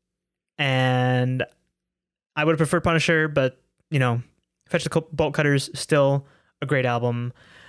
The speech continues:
Um, I was also right about Nas winning the Best Rap Album, although if Freddie Gibbs would have won, that would have been a huge upset. That would have been so nice. And Freddie took to Twitter after the announcement, and, and, and he, you know,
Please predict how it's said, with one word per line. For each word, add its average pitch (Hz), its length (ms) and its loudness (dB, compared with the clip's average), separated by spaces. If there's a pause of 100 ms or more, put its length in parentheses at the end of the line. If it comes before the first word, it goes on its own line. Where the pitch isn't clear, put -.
(160)
Um, 120 880 -2
I 135 80 -2
was 139 120 2
also 156 240 0
right 147 140 2
about 151 180 0
Nas 143 380 0
winning 139 420 2
the 131 100 -4
Best 143 240 -2
Rap 135 200 0
Album, 131 400 0 (320)
although 180 500 2 (600)
if 151 140 0
Freddie 175 200 2
Gibbs 143 300 0
would 139 100 4
have 131 100 0
won, 135 280 0
that 135 280 -2
would 143 100 0
have 135 80 0
been 131 140 0
a 127 60 0
huge 180 320 0
upset. 151 440 0
That 139 120 0
would 147 80 0
have 139 80 -4
been 139 320 0 (400)
so - 340 0
nice. 139 540 -2 (420)
And 131 540 2
Freddie 143 240 -2
took 139 180 -6
to 139 80 -2
Twitter 127 460 0 (380)
after 127 720 0
the 127 100 2
announcement, 120 580 0
and, 117 140 -2
and, 117 240 -6
and 117 220 -8
he, 120 260 -8
you 120 220 -6
know, 104 280 -8